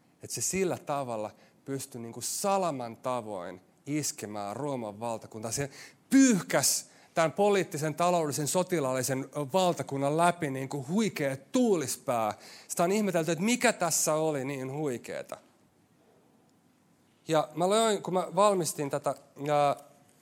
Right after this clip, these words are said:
ää, opetussettiä, mä lu-, löysin sen huikean tekstipätkän, joka on itse asiassa kahden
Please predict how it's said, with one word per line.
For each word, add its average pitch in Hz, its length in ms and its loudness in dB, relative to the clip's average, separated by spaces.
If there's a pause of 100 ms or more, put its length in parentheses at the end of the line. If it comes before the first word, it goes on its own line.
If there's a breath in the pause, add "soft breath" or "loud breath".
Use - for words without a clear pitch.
(360)
ää, 143 380 4
opetussettiä, 147 800 0
mä 147 100 2
lu-, 180 240 4
löysin 160 560 0 (440 loud breath)
sen 165 260 0
huikean 170 500 0
tekstipätkän, 147 1080 -2 (920 soft breath)
joka 151 180 0
on 165 100 2
itse 202 280 0
asiassa 160 200 -4
kahden 170 560 0